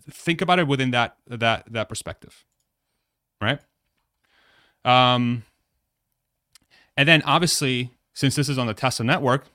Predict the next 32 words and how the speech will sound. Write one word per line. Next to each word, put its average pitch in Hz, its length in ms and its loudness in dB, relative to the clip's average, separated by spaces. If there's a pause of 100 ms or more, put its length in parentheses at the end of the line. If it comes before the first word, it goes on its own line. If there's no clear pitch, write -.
(480)
every 143 200 0
time 139 220 -2
somebody 131 300 -2
lists 127 300 -2
their 113 180 -4
robotaxi, 117 840 -2 (580)
uh, 110 160 2
uh, 123 260 2
thing 139 440 2
on 117 180 -2
the, 110 160 -2
on 113 160 -4
the, 101 240 -2
on 107 100 -6
the 101 140 -2
network, 139 540 -2 (180)
then 113 520 0
the 107 560 -2 (800)
Tesla 120 220 -2
takes 139 160 -8
a 170 60 -6
cut - 280 -4 (480)
'cause 101 140 -6
they're 95 100 -4
using 110 240 -2
their 135 100 0
network. 151 380 -4 (160)
It's - 140 -8
no 185 80 -2
different 196 240 0
than 170 140 -2
Uber. 190 320 -2